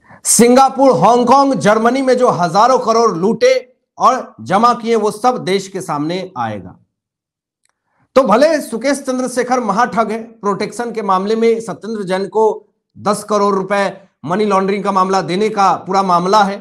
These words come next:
तो सुकेश चंद्रशेखर जो जो स्टेटमेंट दे रहा है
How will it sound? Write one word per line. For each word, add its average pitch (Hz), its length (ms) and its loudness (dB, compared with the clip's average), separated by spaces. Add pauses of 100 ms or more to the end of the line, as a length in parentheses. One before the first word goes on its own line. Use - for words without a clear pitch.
(640)
तो 226 80 -2
सुकेश 247 420 -2
चंद्रशेखर 240 1000 -2
जो 147 220 -4
जो 247 180 -2
स्टेटमेंट 202 600 -8
दे 185 140 0
रहा 143 260 0
है 87 160 -16